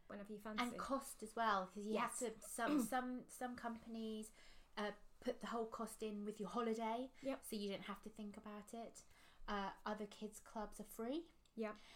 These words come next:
Speaker 2: And some of them are paid for by per session.
Speaker 1: Yeah.
Speaker 2: So it's kind of weighing up.
Speaker 1: And some of them you'll pay for younger kids,
Speaker 2: Yes.
Speaker 1: but you won't once they turn a certain age.
Speaker 2: Five and over,
Speaker 1: Yeah, or
Speaker 2: six
Speaker 1: four
Speaker 2: and,
Speaker 1: or,
Speaker 2: yeah,
Speaker 1: yeah.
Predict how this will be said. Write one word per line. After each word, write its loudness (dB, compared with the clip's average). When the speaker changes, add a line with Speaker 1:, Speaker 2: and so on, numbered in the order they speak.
Speaker 2:
And 0
some -4
of -6
them -2
are -4
paid -4
for -4
by -2
per -2
session. -2
Speaker 1:
Yeah. 2
Speaker 2:
So 0
it's 0
kind -2
of -6
weighing 0
up. -2
Speaker 1:
And 4
some 2
of 0
them 0
you'll -2
pay -2
for -6
younger -2
kids, -6
Speaker 2:
Yes. -8
Speaker 1:
but 2
you -2
won't -2
once -6
they -4
turn -8
a -8
certain -8
age. -10
Speaker 2:
Five -4
and -8
over, -6
Speaker 1:
Yeah, -4
or -6
Speaker 2:
six -6
Speaker 1:
four -4
Speaker 2:
and, -6
Speaker 1:
or, -4
Speaker 2:
yeah, -6
Speaker 1:
yeah. -4